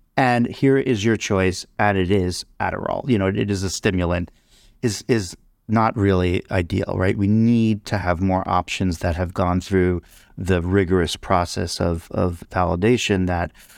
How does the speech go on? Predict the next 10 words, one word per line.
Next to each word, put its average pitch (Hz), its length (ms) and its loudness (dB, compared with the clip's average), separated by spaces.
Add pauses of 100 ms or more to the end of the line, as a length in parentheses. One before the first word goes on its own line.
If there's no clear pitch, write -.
(100)
um, 90 280 2
can 104 200 0
be 90 120 0
presented 98 720 0
by 85 440 0
a 113 80 -10
physician 90 760 0
as, 87 440 -2 (300)
"Here, - 240 0
here, - 260 0